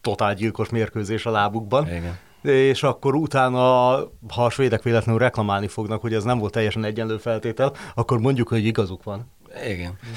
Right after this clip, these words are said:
Speaker 2: Egyébként
Speaker 3: de hát az élet, élet, látod, a sportban produkál furcsa dolgokat, és ezzel szerintem nem lehet
Speaker 1: Ez
Speaker 3: mit
Speaker 1: az erővel
Speaker 3: kezdeni.
Speaker 1: viszont lehetett volna egy hármas meccset is játszani aznak az ágnak.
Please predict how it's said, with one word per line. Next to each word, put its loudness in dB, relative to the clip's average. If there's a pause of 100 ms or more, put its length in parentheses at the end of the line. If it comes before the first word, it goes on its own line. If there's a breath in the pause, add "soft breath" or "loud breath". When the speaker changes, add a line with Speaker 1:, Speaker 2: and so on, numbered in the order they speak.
Speaker 2:
Egyébként 0
Speaker 3:
de 4
hát 4
az 4
élet, 4
élet, 2
látod, 2
a 4
sportban 0
produkál 2 (100)
furcsa 0
dolgokat, 0
és 0
ezzel 2
szerintem 2
nem 4
lehet 4
Speaker 1:
Ez 0
Speaker 3:
mit 4
Speaker 1:
az 2
erővel 4
Speaker 3:
kezdeni. 4
Speaker 1:
viszont 2
lehetett 0
volna -2
egy 2
hármas 0
meccset -8
is -12
játszani -10 (400)
aznak -6
az -6
ágnak. -6